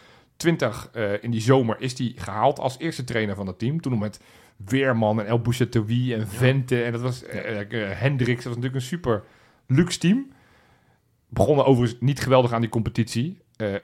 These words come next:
Speaker 1: en toen was daar corona, dus uiteindelijk is hij maar een, een potje of vier, vijf is hij volgens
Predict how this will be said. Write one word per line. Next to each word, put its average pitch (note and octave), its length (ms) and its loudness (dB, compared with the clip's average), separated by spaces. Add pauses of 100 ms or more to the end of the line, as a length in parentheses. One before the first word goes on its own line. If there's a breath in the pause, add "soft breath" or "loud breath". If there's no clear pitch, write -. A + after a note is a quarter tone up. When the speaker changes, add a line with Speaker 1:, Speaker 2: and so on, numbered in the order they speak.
(100)
Speaker 1:
en C#3 140 0
toen B2+ 140 -4
was A2 140 -2
daar F#2+ 120 -4
corona, A2 420 2
dus G2+ 160 -2
uiteindelijk A2 460 -4
is A2 180 -8
hij A#2+ 100 -4
maar G#2 220 -2
een, A2 120 -4
een A#2 140 -2
potje B2+ 280 2
of A#2+ 120 -2
vier, A#2+ 280 -2
vijf A2+ 300 0
is A2+ 140 -6
hij A#2 100 -4
volgens A2+ 140 -4